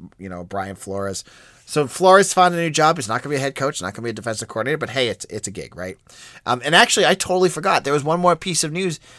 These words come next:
that I completely f-, forgot to bring up, which was on Friday, Buzi Onwuka announced that he is going to return to Boston College. Now, he's a defensive tackle.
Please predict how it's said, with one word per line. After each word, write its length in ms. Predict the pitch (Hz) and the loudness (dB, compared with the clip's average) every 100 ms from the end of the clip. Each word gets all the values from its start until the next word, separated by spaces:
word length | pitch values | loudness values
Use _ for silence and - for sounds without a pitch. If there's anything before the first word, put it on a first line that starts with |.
| _ | _
that 160 | 131 127 | 0 4
I 240 | 135 135 | 4 4
completely 640 | - 123 - - 247 131 | -2 -8 -10 -10 -8 -6
f-, 160 | 117 - - | -8 -10 -16
forgot 440 | 107 117 113 107 | -12 -6 -4 -4
to 80 | 101 | -6
bring 200 | 107 104 | -6 -4
up, 200 | 104 - - - | -6 -8 -20 -12
which 140 | 139 165 | -8 -2
was 100 | 165 | 0
on 140 | 160 | 0
Friday, 640 | - 180 240 202 156 156 - - - | 0 4 6 8 6 2 -6 -20 -14
Buzi 400 | 127 175 247 269 240 | -2 0 0 0 0
Onwuka 480 | 196 226 254 143 113 | 2 2 2 2 2
announced 500 | 127 135 143 135 - | 0 2 2 0 -2
that 240 | 127 120 - | 0 -2 -4
he 260 | - 170 | -10 -4
is 120 | 185 156 | -2 -2
going 200 | 143 143 | -4 -4
to 140 | 147 | -6
return 640 | 131 127 - 160 151 123 | -4 -4 -4 -4 -4 -4
to 140 | 123 120 | -8 -8
Boston 420 | 107 87 - 101 | -4 -4 -4 -10
College. 460 | - 208 147 98 104 | -2 0 2 -2 -6
Now, 100 | 101 | -8
he's 220 | 190 180 | -6 -8
a 60 | |
defensive 380 | 147 - 151 143 | -6 -4 -4 -6
tackle. 440 | - 131 127 123 | 0 0 2 -2